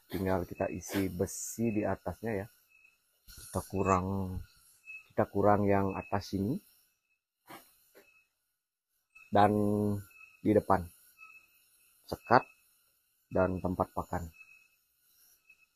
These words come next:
Ini sudah hampir ya, hampir jadi, tinggal pasang pintu. Pintunya sudah, tinggal lengkungan. Jadi ini ukurannya sama ya, dua meter kali lima ya, lima puluh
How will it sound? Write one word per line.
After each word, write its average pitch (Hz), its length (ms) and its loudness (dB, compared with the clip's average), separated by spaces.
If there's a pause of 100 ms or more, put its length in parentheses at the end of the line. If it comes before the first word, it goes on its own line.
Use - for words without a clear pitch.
(120)
Ini 104 160 -2
sudah 98 320 -8 (1040)
hampir 92 400 2
ya, 87 240 -2
hampir 85 320 -10
jadi, 82 260 -8 (140)
tinggal 87 320 -6
pasang 80 320 -12
pintu. 80 320 -8 (1120)
Pintunya 90 400 -6
sudah, 92 400 2
tinggal 92 320 2
lengkungan. 92 560 -2 (2250)
Jadi 98 320 0
ini 104 80 4
ukurannya 95 400 -2
sama 95 320 -2
ya, 101 160 -4
dua 92 160 0
meter 92 320 -6
kali 90 240 -4
lima 90 320 -6
ya, 90 80 -10 (640)
lima 85 320 -8
puluh 90 220 -12